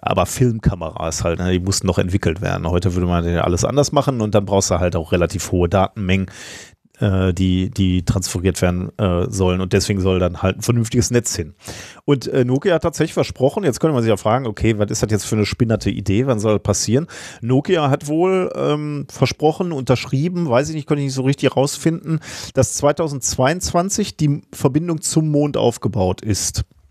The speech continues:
Also bis Ende zweitausendzweiundzwanzig. Also schon, schon relativ konkret, ne? Also dann hast du natürlich noch keine f-, flächendeckende Versorgung <laughs> da auf der Mondoberfläche, brauchst du ja auch nicht. Aber zumindest hast du schon mal,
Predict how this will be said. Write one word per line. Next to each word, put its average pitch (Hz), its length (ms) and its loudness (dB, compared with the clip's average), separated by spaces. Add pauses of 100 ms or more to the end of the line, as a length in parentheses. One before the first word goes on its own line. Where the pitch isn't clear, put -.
Also 98 160 2
bis - 180 -2
Ende 104 260 2
zweitausendzweiundzwanzig. 87 1200 -2
Also 92 100 2
schon, 147 340 0
schon 143 200 2
relativ 175 420 0
konkret, - 580 0
ne? - 120 -2 (200)
Also 107 320 2 (280)
dann 113 120 2
hast 143 140 2
du 151 60 0
natürlich 135 240 0
noch 131 100 2
keine 127 220 2
f-, - 280 -8
flächendeckende 135 760 0
Versorgung 131 680 0
<laughs> - 0 -
da 151 60 2
auf - 140 0
der 139 120 2
Mondoberfläche, 160 800 0
brauchst - 300 0
du 117 40 4
ja 101 60 4
auch 104 120 2
nicht. 143 220 -4 (380)
Aber 131 160 2
zumindest 160 380 -4
hast 165 160 0
du - 20 -6
schon 160 160 -2
mal, 151 420 2